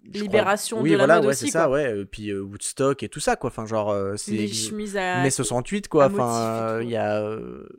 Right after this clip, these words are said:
Speaker 1: c'est une petite, euh, une nouvelle révolution qui, qui, qui, qui est sortie, et donc, du coup, bah, voilà, on fait, euh, là, on, ouais, on s'ouvre de nouveau, et, euh,
Speaker 2: Ouais.
Speaker 1: et, euh, ouais, non, c'était... c'est vrai que ça pouvait être une sacrée époque.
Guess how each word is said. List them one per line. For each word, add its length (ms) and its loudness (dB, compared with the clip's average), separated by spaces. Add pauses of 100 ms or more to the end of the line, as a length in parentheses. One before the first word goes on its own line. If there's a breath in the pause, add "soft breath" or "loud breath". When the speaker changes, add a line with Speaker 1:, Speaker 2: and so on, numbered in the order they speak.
Speaker 1:
c'est 320 -8
une 540 -8
petite, 300 -12
euh, 160 0
une 160 -6
nouvelle 260 -2
révolution 540 -4
qui, 420 -8
qui, 220 -20
qui, 240 -18
qui 180 -6
est 160 -2
sortie, 480 -6
et 140 2
donc, 180 -6
du 140 -8
coup, 160 -4
bah, 140 2
voilà, 200 4
on 120 -4
fait, 280 2
euh, 120 2 (400 loud breath)
là, 140 2
on, 220 2
ouais, 120 2
on 220 -4
s'ouvre 460 0
de 100 -4
nouveau, 520 0
et, 200 0
euh, 320 -4 (600)
Speaker 2:
Ouais. 180 -12 (380)
Speaker 1:
et, 180 -6
euh, 100 -2
ouais, 180 0
non, 120 -6
c'était... 380 -10
c'est 120 -10
vrai 100 -8
que 80 -18
ça 120 -12
pouvait 300 -12
être 220 -14
une 200 -14
sacrée 380 -12
époque. 380 -16